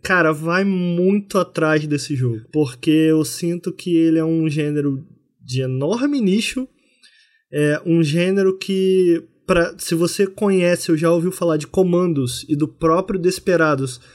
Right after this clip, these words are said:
tinha, tinha certa popularidade, especialmente no,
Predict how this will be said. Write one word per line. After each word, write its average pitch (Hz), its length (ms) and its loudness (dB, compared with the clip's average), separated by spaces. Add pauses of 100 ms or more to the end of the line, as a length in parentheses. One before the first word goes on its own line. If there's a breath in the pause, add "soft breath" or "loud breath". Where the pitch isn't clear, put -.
(520 soft breath)
tinha, 180 920 0
tinha 202 180 -2
certa 226 580 -4 (480)
popularidade, 247 920 2
especialmente 202 640 -2
no, 196 100 0